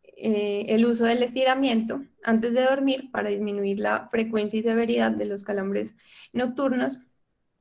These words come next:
en pacientes adultos. Entonces aquí, eh, lo que se hizo fue evaluar, eh, la frecuencia de calambres y la severidad de los mismos,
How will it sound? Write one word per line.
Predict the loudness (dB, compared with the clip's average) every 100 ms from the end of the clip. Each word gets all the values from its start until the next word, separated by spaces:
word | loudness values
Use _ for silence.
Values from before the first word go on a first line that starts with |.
| -6
en | -2 2
pacientes | 4 4 2 2
adultos. | 2 2 0 -4 -14 -18 -20 _ _ -20 -10 0
Entonces | 4 4 4
aquí, | 2 0 -2 -2 -2 -2
eh, | 0 2
lo | 2
que | 2
se | 2
hizo | 2 0 0
fue | 0 0 0
evaluar, | 2 4 4 4 2 -2
eh, | 0 0 2
la | 2
frecuencia | 2 0 2 0 2 2
de | 2
calambres | 0 2 2 0 -4 -8 -14 _ _ _ _ _ _ -4
y | 0
la | 2
severidad | 4 2 2 0 0
de | -2
los | -2 -2
mismos, | -2 -2 -2 -6 -8